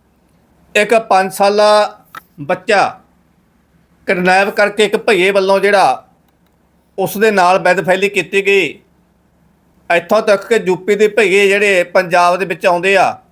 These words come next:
ਉਹਦੇ ਉੱਤੇ ਆਪਾਂ ਸਾਰੀ ਗੱਲਬਾਤ ਕਰਾਂਗੇ। ਧਿਆਨ ਨਾਲ ਸੁਣਨਾ, ਕਿਵੇਂ ਉਸ ਬੱਚੇ ਨੂੰ ਰ-, ਜਿਹੜਾ ਬਦਫੈਲੀ ਕਰਕੇ ਉਹਦੇ ਨਾਲ ਰਾਡਾਂ ਪਾ ਪਾ ਕੇ ਉਹਨੂੰ ਜਿਹੜਾ ਮੌਤ ਦੇ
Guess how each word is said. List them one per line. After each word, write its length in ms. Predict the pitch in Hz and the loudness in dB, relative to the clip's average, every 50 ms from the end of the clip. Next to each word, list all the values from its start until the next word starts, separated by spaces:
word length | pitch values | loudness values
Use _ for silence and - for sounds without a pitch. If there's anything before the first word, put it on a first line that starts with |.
| _ _ _ _ _ _ _ _ _ - | _ _ _ _ _ _ _ _ _ -4
ਉਹਦੇ 200 | 165 190 196 226 | -4 -2 0 0
ਉੱਤੇ 200 | 214 220 - 220 | -2 0 0 -2
ਆਪਾਂ 200 | 214 220 220 202 | -2 0 0 -2
ਸਾਰੀ 280 | 196 - 175 180 202 214 | 0 2 0 2 2 2
ਗੱਲਬਾਤ 380 | 208 196 196 185 185 190 190 | 2 0 0 2 0 0 0
ਕਰਾਂਗੇ। 460 | - - 190 175 180 190 202 196 202 196 | 0 -2 0 0 2 0 0 0 -2 -4
ਧਿਆਨ 300 | 196 214 202 185 170 175 | 0 0 0 0 0 2
ਨਾਲ 180 | 185 196 190 | 0 0 0
ਸੁਣਨਾ, 440 | 190 - 170 175 190 202 196 180 156 - - _ _ _ _ _ _ _ _ _ _ _ _ _ _ _ _ _ - | 0 0 -2 0 2 2 2 2 0 -2 -6 _ _ _ _ _ _ _ _ _ _ _ _ _ _ _ _ _ -2
ਕਿਵੇਂ 220 | 196 208 220 233 | 0 2 2 2
ਉਸ 160 | 226 220 226 | 2 2 0
ਬੱਚੇ 380 | 208 180 185 175 - - 208 214 | 0 -2 -2 -2 0 -2 -2 0
ਨੂੰ 220 | 220 220 220 214 | 2 2 4 4
ਰ-, 160 | 202 190 202 | 4 2 2
ਜਿਹੜਾ 600 | 196 165 185 202 220 214 196 165 151 - - - _ _ _ _ _ _ _ _ | 0 -2 -2 0 2 2 4 2 2 0 -4 -12 _ _ _ _ _ _ _ _
ਬਦਫੈਲੀ 560 | 156 135 147 175 170 165 202 190 196 208 214 | -10 -4 -4 -4 -2 0 -2 0 0 0 0
ਕਰਕੇ 360 | 214 196 190 175 175 - 202 | 0 0 0 0 0 -4 -6
ਉਹਦੇ 280 | 208 - 190 202 208 208 | -4 -2 -2 0 0 0
ਨਾਲ 280 | 196 180 170 165 170 180 196 185 151 - - - _ _ _ _ _ _ _ _ _ - 147 151 | 2 2 2 4 4 4 4 2 2 -2 -4 -12 _ _ _ _ _ _ _ _ _ -4 -2 0
ਰਾਡਾਂ 340 | 165 175 175 165 208 214 | 2 0 0 0 -2 -2
ਪਾ 160 | 208 220 214 208 | 0 0 0 0
ਪਾ 200 | 214 220 208 202 | 0 0 -2 -2
ਕੇ 160 | 208 214 214 | -2 -4 -6
ਉਹਨੂੰ 280 | - 196 180 202 214 | -4 -4 -4 -4 -2
ਜਿਹੜਾ 400 | 190 202 196 196 180 165 160 165 | -2 0 0 2 2 2 2 2
ਮੌਤ 420 | 180 170 175 180 185 190 202 196 202 | 0 -2 0 2 2 2 2 0 -2
ਦੇ 160 | 190 214 202 | -6 -6 -4